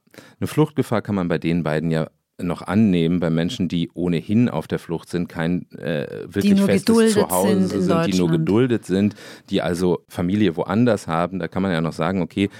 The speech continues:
Speaker 1: die kö-, da, das könnte sein. Aber woraus speist sich hier der dringende Tatverdacht? An den beiden wurden keinerlei Spuren eines Kampfes oder einer Auseinandersetzung gefunden.
Speaker 2: Also es gab keine D-N-A-Spuren,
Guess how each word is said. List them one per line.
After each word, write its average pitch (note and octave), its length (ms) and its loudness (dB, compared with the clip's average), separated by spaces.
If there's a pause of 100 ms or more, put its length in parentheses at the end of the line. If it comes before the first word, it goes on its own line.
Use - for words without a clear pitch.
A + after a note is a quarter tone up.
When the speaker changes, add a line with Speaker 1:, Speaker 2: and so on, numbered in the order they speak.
(240)
Speaker 1:
die F#2 100 -2
kö-, F#2+ 180 -6
da, F2+ 140 -2
das - 280 -6
könnte E2 260 -2
sein. B1 340 -14
Aber F#2 300 -2
woraus A2 280 -2
speist - 360 -6
sich F2+ 80 -14
hier F2+ 140 -8
der D#2+ 120 -2
dringende E2 360 -6
Tatverdacht? - 680 -12 (920)
An F#2+ 160 -2
den F2 160 0
beiden F2 320 -2
wurden E2 180 -4
keinerlei F#2+ 920 -4 (180)
Spuren E2+ 560 -4
eines D#2 380 -8
Kampfes D#2+ 440 -8
oder D#2 140 -2
einer D2 220 -4
Auseinandersetzung B1+ 720 -8
gefunden. - 480 -20
Speaker 2:
Also G3 240 -4
es E3 160 -8
gab F3 320 -6 (320)
keine A3 760 0
D-N-A-Spuren, E3+ 1200 -2